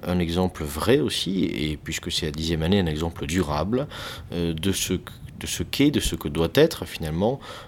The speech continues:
euh, le militantisme nouveau. Hein, on, on en a souvent parlé à l'antenne de Méridien Zéro, euh, je fais un petit peu écho, euh, dans ce cadre-là aux chroniques du lieutenant Sturm dans Pavillon Noir, je fais aussi écho dans ce cadre-là à l'émission Pour une, pour une critique positive, hein,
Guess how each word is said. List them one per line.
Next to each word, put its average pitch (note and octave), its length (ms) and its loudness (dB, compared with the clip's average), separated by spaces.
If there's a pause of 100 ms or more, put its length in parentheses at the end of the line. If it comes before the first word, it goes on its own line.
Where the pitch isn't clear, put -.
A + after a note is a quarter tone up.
(120)
euh, D2+ 140 0
le E2+ 500 2
militantisme F2 920 0
nouveau. G2+ 440 4 (220)
Hein, F2 240 -2
on, B1 600 -6
on C#2+ 60 -4
en C#2 60 -4
a C#2+ 80 -4
souvent E2+ 260 -2
parlé F2 320 4
à F#2 40 4
l'antenne D#2+ 280 0
de D#2+ 80 2
Méridien D#2 340 -2
Zéro, G#2 400 0 (420)
euh, C#2+ 160 -4
je - 60 -4
fais - 140 -2
un D#2 60 -2
petit - 160 -6
peu E2 180 -2
écho, F2+ 520 0
euh, C2 180 -2
dans - 80 -6
ce - 80 -6
cadre-là D2+ 480 -4
aux D2 80 -4
chroniques D#2+ 380 -2
du D#2+ 80 -4
lieutenant D#2 260 -2
Sturm F#2 260 0
dans D#2 100 0
Pavillon D2+ 380 -2
Noir, A#2 320 4 (260)
je - 120 -6
fais F2 60 0
aussi - 260 2
écho F#2+ 360 4
dans E2 140 2
ce - 80 -8
cadre-là E2+ 460 4
à F2 40 2
l'émission D#2+ 460 0
Pour - 140 0
une, E2+ 80 2
pour - 200 -6
une D#2+ 80 0
critique E2 280 -8
positive, F2+ 480 2
hein, G2 240 4